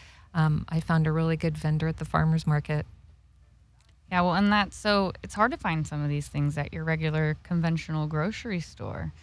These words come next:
Speaker 2: And I think part of, you know, being on this journey is actually getting connected back in with your community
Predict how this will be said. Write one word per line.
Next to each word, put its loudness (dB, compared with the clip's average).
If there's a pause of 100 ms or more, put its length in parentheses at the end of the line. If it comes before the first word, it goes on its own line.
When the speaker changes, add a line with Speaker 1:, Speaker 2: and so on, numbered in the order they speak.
(320)
Speaker 2:
And -2
I 2
think -2 (200)
part -2
of, -2 (260)
you 0
know, 2 (100)
being 2
on 4
this 0
journey 0
is -2
actually -6
getting 2
connected -2
back 2
in 2
with 0
your 0
community -4